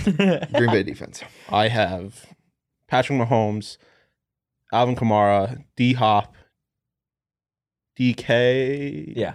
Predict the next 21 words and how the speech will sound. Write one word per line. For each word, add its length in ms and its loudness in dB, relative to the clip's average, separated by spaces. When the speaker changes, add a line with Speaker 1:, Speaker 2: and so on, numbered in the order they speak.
Speaker 1:
you 80 -6
have 100 -6
Speaker 3:
Right? 100 -2
Speaker 1:
D 60 -2
K. 120 -8
Speaker 3:
Yeah, 180 2
D 120 -2
K, 380 0
Cole 160 2
Kmet. 400 2
Who 80 0
was 100 2
my 160 2
offensive 300 -6
line? 340 -10
Packers 300 0
offensive 320 -2
line 340 0
Speaker 1:
Yeah. 260 -2
Speaker 3:
and 140 -6
the 420 -6